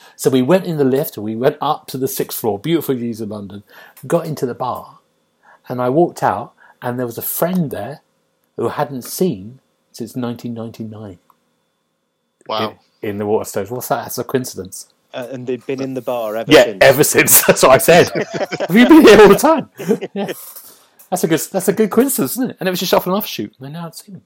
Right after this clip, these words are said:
Speaker 1: them. I haven't seen them for a long time. It was very nice.
Speaker 3: No. I, I think that raises a question, though.
Speaker 1: Hmm.
Speaker 3: If you've not seen somebody for twenty-four years, are they still a friend?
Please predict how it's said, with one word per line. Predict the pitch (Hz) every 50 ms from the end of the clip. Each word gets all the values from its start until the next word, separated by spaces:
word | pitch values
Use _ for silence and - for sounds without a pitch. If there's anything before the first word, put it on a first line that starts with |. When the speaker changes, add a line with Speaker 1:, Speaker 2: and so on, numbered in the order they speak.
| _
Speaker 1:
them. | - 139
I | 139 139 135
haven't | 143 160 170 160
seen | - 170 165
them | 160 147
for | - 156
a |
long | 156 165 165
time. | 160 - 165 165 160
It |
was | 151 151
very | 156 156 156
nice. | 151 151 156 156 156 - -
Speaker 3:
No. | - 165 139 - _ _ _ _ _ _ - - - -
I, | 135 135 135 -
I | 151
think | 139 - 202 190 170
that | 160 165 - 143
raises | 151 160 160 156 131 - 139 123
a | 131
question, | 123 - 160 151 143 - - - 98 92 82
though. | 143 143 135 110
Speaker 1:
Hmm. | 87 - _ _ _ _ _ _ _
Speaker 3:
If | - 143 139 -
you've | - 170 156 151
not | 165 160 - -
seen | - - 165 156 151 139
somebody | 127 - 120 98 87 95 95 98
for | - 110
twenty-four | - - - 110 107 - - - - 107 107 104
years, | 104 110 113 104 87 90 90 - - _ _
are | - 107 107
they | - 190 190
still | - - - 107 104
a | 95
friend? | - - 104 107 101 87 90